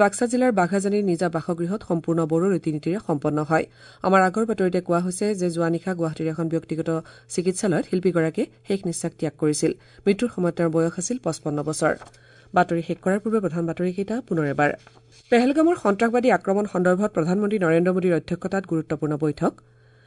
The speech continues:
পেহেলগামৰ ঘটনাৰ পৰিপ্ৰেক্ষিতত ৰাষ্ট্ৰপতি শ্ৰীমতী দ্ৰৌপদী মুৰ্মুৰ অসম ভ্ৰমণ বাতিল। বি টি আৰৰ মুখ্য কাৰ্যবাহী সদস্য প্ৰমোদ বড়োৰ দুহেজাৰ পঁচিছ ছাব্বিছ বৰ্ষৰ বাবে পৰিষদৰ আঠশ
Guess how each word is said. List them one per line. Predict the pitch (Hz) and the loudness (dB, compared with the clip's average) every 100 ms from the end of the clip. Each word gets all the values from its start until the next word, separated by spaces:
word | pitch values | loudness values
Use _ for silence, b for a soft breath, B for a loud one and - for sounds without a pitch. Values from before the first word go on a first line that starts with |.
| b _ | b _
পেহেলগামৰ | 214 220 214 208 196 | 2 4 4 2 2
ঘটনাৰ | - - 220 254 | 0 2 2 4
পৰিপ্ৰেক্ষিতত | 202 180 190 190 190 208 190 | 2 2 0 -2 -2 0 0
ৰাষ্ট্ৰপতি | 170 - 196 208 214 | -2 -2 -4 -2 -2
শ্ৰীমতী | 190 175 170 160 | 0 0 0 0
দ্ৰৌপদী | 180 214 233 202 | 2 2 2 2
মুৰ্মুৰ | 196 208 - | 2 0 -2
অসম | 151 170 165 | -4 -2 -2
ভ্ৰমণ | 160 156 151 | -2 -2 -2
বাতিল। | 143 160 349 b b b b b b b _ | 0 0 0 b b b b b b b _
বি | 233 - | -2 4
টি | 285 | 4
আৰৰ | 320 233 | 4 2
মুখ্য | 202 226 | 2 2
কাৰ্যবাহী | 214 202 208 226 - | 2 2 0 0 0
সদস্য | 180 180 202 | -2 0 0
প্ৰমোদ | 180 170 170 160 | 2 2 0 2
বড়োৰ | 156 196 359 B B | 4 4 2 B B
দুহেজাৰ | 214 220 262 254 | 2 4 4 2
পঁচিছ | 185 - 254 - | 0 0 -2 0
ছাব্বিছ | 196 202 185 | 2 2 4
বৰ্ষৰ | 160 156 185 | 0 2 0
বাবে | 185 208 214 | 0 -2 0
পৰিষদৰ | 165 170 - 160 - B B | 0 0 2 2 2 B B
আঠশ | 202 | -2